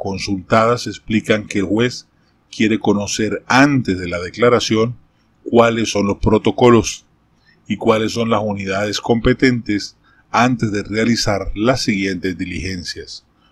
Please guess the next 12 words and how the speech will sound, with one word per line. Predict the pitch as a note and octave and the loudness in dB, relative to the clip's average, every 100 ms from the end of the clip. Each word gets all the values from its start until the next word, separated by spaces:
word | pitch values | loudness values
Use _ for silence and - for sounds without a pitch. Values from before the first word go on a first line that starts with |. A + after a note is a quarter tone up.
| _ | _
Lo | G2+ F#2+ | -2 -2
que | E2+ | -4
sí | - F2+ | -6 -4
quedó | G#2 G2 F2 | -2 -4 -4
claro | G#2 G#2+ A2+ | -2 0 0
es | G#2+ - | -2 -4
que | G#2 | -4
no | G2+ G2+ | -4 -6
se | - | -6
piensa | F2+ A#2 C#3+ D#3 A2 | -4 2 2 2 -4
detener. | G2 F#2 F2+ E2+ D#2+ - _ _ _ _ _ _ _ | -4 -6 -12 -12 -14 -16 _ _ _ _ _ _ _
Esto | G#2 G#2 - B2 B2+ | -4 -4 4 4 4